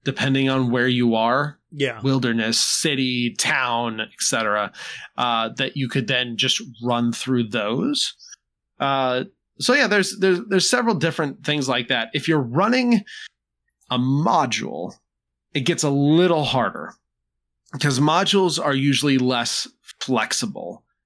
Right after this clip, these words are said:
Speaker 1: as far as what is just pre-written, unless you're doing something a little more sandboxy, like, uh, Dragon of Icespire Peak, which for the first little while has you do, like, quests up a quest board.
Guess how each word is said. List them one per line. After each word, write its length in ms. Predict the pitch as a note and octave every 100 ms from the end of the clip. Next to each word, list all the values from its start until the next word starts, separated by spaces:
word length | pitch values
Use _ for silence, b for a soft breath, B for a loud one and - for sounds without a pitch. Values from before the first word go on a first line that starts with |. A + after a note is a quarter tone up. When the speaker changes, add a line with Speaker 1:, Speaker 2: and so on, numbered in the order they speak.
| _
Speaker 1:
as 160 | B2 B2
far 320 | - B2 A2
as 240 | G#2+ G#2 A2+
what 380 | A2 C3 C3 -
is 420 | B2+ A#2 G#2 -
just 300 | - C3 -
pre-written, 600 | - C3+ A#2+ B2 - A#2
unless 460 | - C#3 D#3 D3+ D#3+
you're 80 | C3+
doing 340 | C3 C#3+ C#3+
something 360 | - C#3 C#3+ C3
a 40 |
little 220 | B2+ C3
more 220 | B2 B2+
sandboxy, 1080 | B2 - C#3 B2 A2+ G#2+ G#2+ - B2+ A2+ A2 B B B B
like, 360 | A#2 A2+ A2+ B2
uh, 380 | A2 G2+ G2+ G#2 - - - C3
Dragon 300 | C3+ D#3 D3+
of 60 | C#3+
Icespire 440 | C#3 - A#2 G2+
Peak, 360 | - - - - _ _ _ B B B
which 400 | C3 C3+ - - _ _ _ _ -
for 260 | D3+ C3+
the 100 | B2+
first 380 | C3 D3+ C#3+ -
little 220 | D3 C3+
while 340 | A#2+ A2+ A2+ A2
has 320 | C3+ C3 A#2+
you 80 | A#2+
do, 160 | B2
like, 180 | A#2+ A#2+
quests 440 | - - C#3 - -
up 120 | B2+
a 60 | A#2+
quest 380 | - A2+ -
board. 280 | - - -